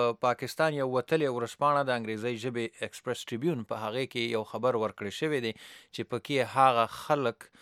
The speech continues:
د هغوی د خولې وایي کم چې د دې <clears throat> خبرو اترو د دغه غونډې نه، ملاقاتونو نه د سعودي او د پاکستان د وزیر اعظم، سعودي مشران نه خبرونه کې دا خبره ده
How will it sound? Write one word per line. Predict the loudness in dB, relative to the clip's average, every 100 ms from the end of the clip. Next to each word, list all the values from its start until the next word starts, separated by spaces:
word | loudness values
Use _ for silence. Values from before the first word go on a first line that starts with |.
| -20 _
د | 0
هغوی | 0 0 0
د | 0
خولې | 0 0 4
وایي | 4 4
کم | 0 -6 -6
چې | -4
د | -4 -2
دې | -4 -6 -16 -20 _ -10
<clears throat> | -6 -4 -6 -4
خبرو | -2 2 4 4
اترو | 2 2 4
د | 2 2
دغه | 4 6 4 4 -2
غونډې | -4 -2 0 0 0
نه، | 0 0
ملاقاتونو | -2 -2 -2 -4 -4 -4 -4
نه | -4 -6
د | -6 -6
سعودي | -6 -4 -4
او |
د | -4 -4
پاکستان | -4 -6 -8 -6 -4
د | -6
وزیر | -6 -6
اعظم، | -6 -4 -6 -10 -20 -12
سعودي | -8 -4 -4
مشران | -4 -2 -2 -2
نه |
خبرونه | -4 0 2 2 0 -2
کې | 4 4
دا |
خبره | 4 2 0 -2
ده | -6